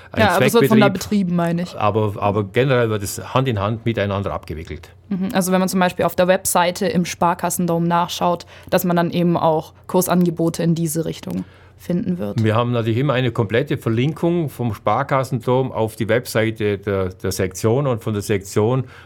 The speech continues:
Speaker 1: auf die Webseite vom Sparkassendom, sodass man hier immer die Möglichkeit hat zu sagen,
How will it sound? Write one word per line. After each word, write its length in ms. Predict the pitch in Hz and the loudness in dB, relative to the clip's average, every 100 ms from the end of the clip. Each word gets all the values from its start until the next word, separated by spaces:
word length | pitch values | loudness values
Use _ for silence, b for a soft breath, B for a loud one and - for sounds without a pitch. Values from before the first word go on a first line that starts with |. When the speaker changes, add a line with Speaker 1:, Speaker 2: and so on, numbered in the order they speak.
| B | B
Speaker 1:
auf 180 | 104 | -6
die 120 | - 107 | -2 0
Webseite 500 | 117 - 113 113 104 | -2 -2 -2 -2 -4
vom 180 | 101 | -8
Sparkassendom, 800 | 90 98 123 135 120 123 110 110 110 B B | -4 0 0 0 -2 -2 -2 -2 -4 B B
sodass 380 | - 101 101 98 | -8 -2 -2 0
man 80 | 110 | 0
hier 140 | 107 | 0
immer 140 | 117 120 | 0 -2
die 140 | 117 | -2
Möglichkeit 560 | 107 113 110 107 104 101 | -2 -2 -2 -2 -2 0
hat 240 | 101 - | -2 -4
zu 100 | 110 | -8
sagen, 460 | 87 90 95 95 | -4 -2 -2 -4